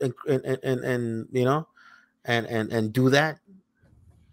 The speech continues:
and go kill people if he would have moved it to twenty-one or twenty-five? I mean, supposedly your brain doesn't start developing in your, until you're twenty-five. Um, so then, anyways, there's a lot of, like,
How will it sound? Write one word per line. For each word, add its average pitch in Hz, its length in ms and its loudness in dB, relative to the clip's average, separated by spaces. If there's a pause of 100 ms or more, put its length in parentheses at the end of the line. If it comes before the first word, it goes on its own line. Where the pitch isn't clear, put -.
and 110 120 -2
go 117 100 6
kill 123 240 2
people 147 460 -2
if 117 140 -4
he 120 80 -4
would 120 160 0
have 110 180 0
moved 117 300 2
it 123 100 2
to 110 80 -12
twenty-one 117 460 0
or 117 80 0
twenty-five? 117 680 -4 (540)
I 113 100 2
mean, 107 460 -2
supposedly 131 540 6
your 117 140 6
brain 110 440 4
doesn't 117 240 2
start 113 300 -2
developing 117 420 2
in 110 120 -4
your, 104 120 -4 (160)
until 113 300 -6
you're 107 120 -2
twenty-five. 117 800 -2 (640)
Um, 104 480 -2 (320)
so - 180 4
then, 110 420 0
anyways, 147 360 10
there's 131 160 6
a 135 60 6
lot 131 180 6
of, 117 120 4
like, 110 280 0